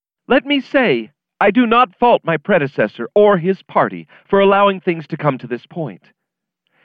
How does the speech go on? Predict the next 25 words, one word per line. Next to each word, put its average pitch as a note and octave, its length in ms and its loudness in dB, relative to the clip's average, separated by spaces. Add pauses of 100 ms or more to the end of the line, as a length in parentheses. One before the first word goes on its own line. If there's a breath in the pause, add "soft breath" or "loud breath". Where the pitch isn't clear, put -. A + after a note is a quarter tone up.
(140)
These A#3 300 2
are F3 240 2
exceptional - 760 -4
times, G#2 500 -6
not F#3 240 0
only A3+ 360 0
in F3 100 -4
the E3+ 60 -2
history D#3 380 -2
of D3 80 -2
our C#3+ 240 2
nation, A2 420 -10 (540)
but G3+ 120 2
also F#3+ 340 2
of F3+ 80 0
the G3 80 2
world. F#3 400 0 (960 soft breath)
Together, G#3+ 500 2 (360)
we B3 140 2
will A#3 140 4
forever G#3+ 540 2
end F#3+ 260 -2
the F3+ 80 0
greatest F#3 540 0
threat E3 320 -2